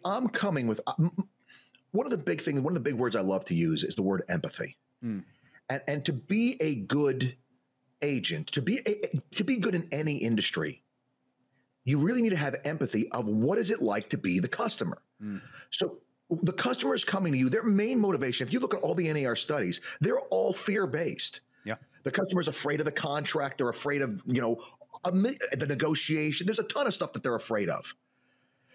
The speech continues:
Speaker 1: So if they're coming to me, do they have a reason to be afraid? Yeah, there's a lot of ways to screw up a real estate deal. If you don't believe me, just try being in real estate for a year. You'll, you'll find fifty different
Speaker 2: <laughs>
Speaker 1: million
Speaker 2: You'll
Speaker 1: different
Speaker 2: make
Speaker 1: ways.
Speaker 2: those mistakes, yeah.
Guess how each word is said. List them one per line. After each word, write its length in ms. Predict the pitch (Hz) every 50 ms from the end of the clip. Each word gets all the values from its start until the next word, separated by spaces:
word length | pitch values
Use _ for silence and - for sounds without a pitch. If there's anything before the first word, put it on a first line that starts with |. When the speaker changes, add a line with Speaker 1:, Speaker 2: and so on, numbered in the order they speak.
| -
Speaker 1:
So 240 | - - 208 202 - -
if 160 | 208 190 196
they're 160 | - 165 294
coming 300 | - - 233 233 233 196
to 60 | 165 139
me, 380 | 139 147 117 82 73 64 - _ _ _ _ _ _ _ _ _ _ _ _ _ _ _ _ -
do 180 | 117 196 226 247
they 140 | 262 254 233
have 160 | 226 214 190
a 60 | -
reason 340 | 160 156 170 175 156 151 160
to 40 | 147
be 120 | 143 143
afraid? 320 | 135 135 - - 139 117 110
Yeah, 80 | 180 180
there's 140 | 190 165
a 40 | 180
lot 220 | 160 175 180 208 214
of 80 | 196
ways 160 | 190 185 170 -
to 60 | 160
screw 240 | - - - 175 160
up 80 | -
a 60 | - 143
real 180 | 139 165 165
estate 300 | 143 - 131 107 98 -
deal. 280 | - 87 82 - - - _ _ -
If 140 | 131 131
you 60 | 170 190
don't 140 | 208 185
believe 260 | 151 151 160 196 196 151
me, 60 | 131
just 140 | 135 147 -
try 140 | - 160
being 180 | 156 151 160 151
in 60 | 151
real 140 | 139 160 160
estate 220 | 156 - 156 131
for 140 | - 139 131
a 60 | 131
year. 100 | 143 156
You'll, 180 | 117 113 120 104 - - -
you'll 140 | - 147 139
find 300 | - 151 147 147 139 - - -
fifty 280 | - 190 190 - 175 156
different 220 | 151 175 - -
Speaker 2:
<laughs> 60 | - 147
Speaker 1:
million 200 | 147 147 139 139
Speaker 2:
You'll 100 | 226 220
Speaker 1:
different 200 | - 214 220 156
Speaker 2:
make 60 | 147 131 127
Speaker 1:
ways. 80 | 170
Speaker 2:
those 60 | - 175
mistakes, 480 | 165 151 - - 139 - - - -
yeah. 220 | 151 139 131 131